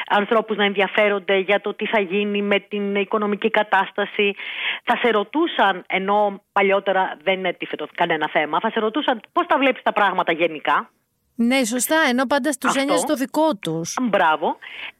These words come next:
Speaker 1: Αλλά, ε, σε ένα γενικό επίπεδο, όμως, ουσιαστικά, το κομμάτι των σχέσεων είναι αυτό που τους καίει.
Speaker 2: Ξέρεις
Speaker 1: Και
Speaker 2: γιατί
Speaker 1: το βλέπω,
Speaker 2: νομίζω.
Speaker 1: βλέπω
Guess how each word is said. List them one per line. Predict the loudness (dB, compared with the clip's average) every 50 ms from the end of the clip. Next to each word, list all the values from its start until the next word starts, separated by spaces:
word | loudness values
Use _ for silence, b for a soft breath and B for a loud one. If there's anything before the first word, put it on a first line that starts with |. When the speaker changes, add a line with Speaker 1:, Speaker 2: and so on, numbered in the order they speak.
| _ _ -2
Speaker 1:
Αλλά, | 0 2 2 2 2 0 0 -4 -6
ε, | -6 -6 -4 -2
σε | 0 0
ένα | 0 0
γενικό | 0 0 -2 -2 0 0 0
επίπεδο, | 0 0 -2 -2 0 0 0 2 0 0 0 0
όμως, | 0 2 2 2 0 0 0 0 0 0 -2 -4 -8 -8
ουσιαστικά, | -6 -6 -4 0 0 2 2 0 -2 -4 -2 0 2 2 2 2 0 -4 _ _
το | -10 -6
κομμάτι | -4 -2 0 0 0 0 -2 -6
των | -8 -8 -8
σχέσεων | -4 0 2 2 2 0 -2 -4 -4 -2
είναι | -4 -4
αυτό | -4 -4 -6 -10
που | -10 -12
τους | -12 -8
καίει. | -2 0 2 2 2 0 -4 -8 _ _ _ _ _ B B B B B -14 _
Speaker 2:
Ξέρεις | -2 0 2 2 2 2 2 2
Speaker 1:
Και | 2
Speaker 2:
γιατί | 2 2 2 2
Speaker 1:
το | 2
βλέπω, | 4 4 4 2 2 2 0 -2 -2 -2
Speaker 2:
νομίζω. | -2 0 2 2 2 4 4 4
Speaker 1:
βλέπω | 4 2 2